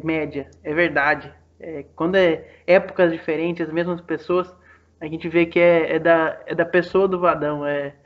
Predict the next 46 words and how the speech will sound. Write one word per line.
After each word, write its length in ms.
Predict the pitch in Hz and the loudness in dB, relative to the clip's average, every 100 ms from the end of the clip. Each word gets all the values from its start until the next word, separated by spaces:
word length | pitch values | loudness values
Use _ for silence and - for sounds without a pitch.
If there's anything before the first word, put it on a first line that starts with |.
| _ _ _ | _ _ _
um 60 | - | -6
cara 240 | - 165 | 2 2
bom. 320 | 143 160 160 147 - - - - | 4 2 0 -2 -14 -14 -14 -12
Eu 140 | 143 143 | -12 -10
tive 160 | 165 | -8
o 40 | 156 | -10
prazer 420 | - 156 147 147 | -10 -8 -8 -8
de 60 | 147 | -8
conhecer 340 | 156 143 147 | -10 -8 -6
ele, 220 | 151 156 | -6 -8
um 80 | 151 | -10
cara 220 | - 170 | 0 0
bom. 400 | 143 147 139 - - - - _ _ - | 2 -4 -4 -10 -20 -20 -20 _ _ -4
É, 580 | 151 147 143 143 143 - - | 0 2 2 0 -2 -8 -2
mas 200 | 202 220 | 2 4
vamos 200 | 269 277 | 6 6
lá. 480 | 226 170 - - _ - - - | 6 4 -4 -18 _ -16 -14 -2
Agora 320 | 220 247 294 | 2 4 2
a 40 | 277 | 2
gente 200 | 269 - | -4 -6
tem 100 | 277 | -6
até 220 | 269 277 | -4 -4
uma 140 | 277 | -4
pergunta, 720 | 269 220 190 226 214 185 160 - | -4 -4 -4 -8 -6 -4 -6 -10
eu 60 | |
vou 140 | 156 180 | -8 -6
emendar 260 | 180 170 | -4 -2
uma 100 | 170 | -2
pergunta 380 | 165 165 165 160 | -2 -4 -4 -6
aqui, 240 | 156 226 240 | -8 -8 -4
o 60 | |
Léo 160 | 208 208 | -2 -2
depois 200 | 208 196 | -2 -2
vai 80 | 185 | -2
emendar 260 | 180 175 | 0 2
uma 100 | 170 | 0
pergunta 360 | 175 165 165 165 | 0 0 0 -4
de 140 | 160 | -8
um, 140 | 156 147 | -10 -10
de 100 | 147 | -12
um 60 | |
torcedor 560 | 143 151 - 139 156 160 | -10 -8 -6 -4 -4 -4
que, 260 | 151 143 _ | -8 -14 _
que 100 | 131 | -14
tem 220 | - 160 | -6 -4
relacionada, 680 | 156 147 143 143 156 190 190 | 0 0 -2 0 2 2 0